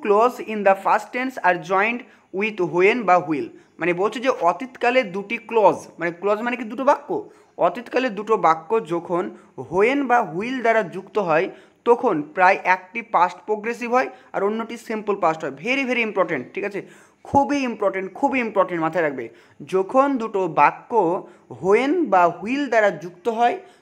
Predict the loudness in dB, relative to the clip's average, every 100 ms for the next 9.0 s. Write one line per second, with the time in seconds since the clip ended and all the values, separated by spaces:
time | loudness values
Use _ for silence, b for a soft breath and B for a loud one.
0 | _ -2 0 -4 0 0 0 -8 -2 -2
1 | -2 -8 -4 -4 -4 -8 B _ 4 4
2 | 2 -12 _ _ _ -2 -2 0 -4 -4
3 | -6 -6 -6 -6 -6 B B 0 2 0
4 | 0 0 0 -4 -8 -10 _ 2 2 -2
5 | -12 -12 -18 -20 _ 0 2 0 -4 _
6 | _ _ _ _ _ _ _ -20 b b
7 | b b 0 2 2 2 -2 -4 -16 _
8 | 0 0 -2 -2 0 0 -4 -2 2 2